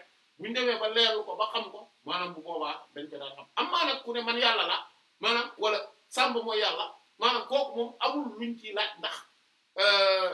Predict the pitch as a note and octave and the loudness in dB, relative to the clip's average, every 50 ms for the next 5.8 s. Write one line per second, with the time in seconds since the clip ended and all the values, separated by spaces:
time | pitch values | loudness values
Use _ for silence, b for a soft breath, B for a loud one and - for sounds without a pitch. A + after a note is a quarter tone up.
0 | E3 F3 G3+ G#3 G#3 G#3 G3 G3 G3 G3 F#3+ F#3 F3+ F3+ F3+ F#3 G3 F#3+ F#3+ F#3+ | -2 -2 -2 -2 -2 -2 -4 -4 -4 -2 -2 -2 -2 -2 -2 -4 -4 -4 -4 -6
1 | F#3+ F#3+ - F3+ F3+ F3+ F3+ E3+ D#3+ D#3+ - - - G3+ - - - G3+ F#3+ F3+ | -8 -8 -8 -12 -10 -8 -6 -6 -4 -6 -8 -10 -12 -14 -12 -10 -12 -10 -10 -8
2 | F#3+ G3 - - _ - E3+ - - - E3 D#3 D3 D#3+ F#3 G3+ G3+ G3+ F#3+ F#3 | -8 -10 -10 -14 _ -18 -16 -16 -16 -14 -12 -10 -8 -6 -4 -4 -4 -4 -4 -6
3 | D#3 - - - - A#3 A#3+ A#3+ - F3 E3+ D3+ D3+ - - - F#3+ F#3+ - D#3 | -8 -10 -12 -4 0 0 0 0 0 -4 -14 -16 -18 -16 -12 -10 -10 -10 -12 -16
4 | - - E3+ E3+ F3 D#3+ D#3+ D3+ D3+ - - - - - F#3 D#3+ D#3+ D#3+ - F3+ | -16 -12 -10 -10 -10 -10 -12 -14 -18 -20 -20 -18 -16 -12 -12 -10 -12 -10 -6 -4
5 | E3 - D#3 D3+ - - G#3 A3 G#3 G3 F#3 D#3 D#3 F3+ - | -4 -4 -6 -8 -8 -2 0 0 0 0 -2 -6 -6 -8 -10